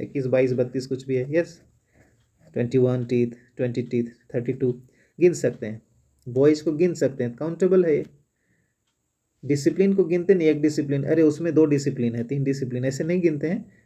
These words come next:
तो इसको हम लोग रखते हैं अनकाउंटेबल में। सफरिंग,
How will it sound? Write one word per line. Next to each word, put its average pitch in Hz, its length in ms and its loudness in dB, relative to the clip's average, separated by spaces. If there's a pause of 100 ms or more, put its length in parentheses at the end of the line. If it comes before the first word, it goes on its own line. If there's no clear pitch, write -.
(140)
तो 139 40 0
इसको 139 200 -4
हम 156 100 -2
लोग 156 120 4
रखते 156 240 0
हैं 214 120 -8
अनकाउंटेबल 113 640 -4
में। 120 160 -10 (1040)
सफरिंग, 147 460 0